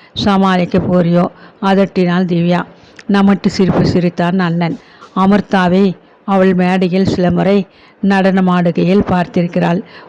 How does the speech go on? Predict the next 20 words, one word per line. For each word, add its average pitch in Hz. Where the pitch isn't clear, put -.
ஒரு 196
நாள் 190
கல்லூரிக்கு 190
தன் 180
தங்கையை 185
விட்டுவிட்டு 202
போக 180
அந்த 185
சிவப்பு 190
வண்டியில் 175
வந்தபோது 175
கவனித்திருக்கிறாள். 185
அதனால்தான் 190
அவளை 180
விமான 196
நிலையத்தில் 175
அடையாளம் 180
கண்டு 175
கொள்ள 170
முடிந்தது. 170